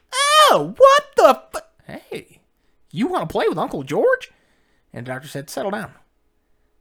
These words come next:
Hang on. I'm almost there." My brother said, "What the fuck?" And then he took both hands off his shoulders.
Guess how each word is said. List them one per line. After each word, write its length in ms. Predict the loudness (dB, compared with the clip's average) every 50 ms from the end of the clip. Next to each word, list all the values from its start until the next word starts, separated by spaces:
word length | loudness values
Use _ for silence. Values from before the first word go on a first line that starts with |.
| _ _ _ _ _
Hang 200 | -12 -12 -12 -10
on. 140 | -12 -14 -18 _ _ _ _ _ _ _ _ _ _ _ _ _ _ _ _ _ _ _ _ _ _ _ _
I'm 140 | -16 -14 -12
almost 280 | -10 -10 -12 -12 -12
there." 260 | -14 -16 -16 -18 _ _ _ _ _ _
My 100 | -16 -14
brother 160 | -12 -12 -14
said, 160 | -14 -14 -16 -18
"What 80 | _
the 80 | _ -20
fuck?" 340 | -16 -10 -10 -10 -10 -10 _ _ _ _ _ _ _ _ _ _ _ _ _ _ _ _ _ _ _ _ _
And 140 | -16 -14 -12
then 80 | -12
he 60 | -10 -12
took 160 | -12 -14 -14
both 180 | -16 -16 -16
hands 220 | -16 -16 -16 -16 -16
off 160 | -18 -20 -20
his 80 | -20 -20
shoulders. 340 | -20 -20 -20 -20 -20 -20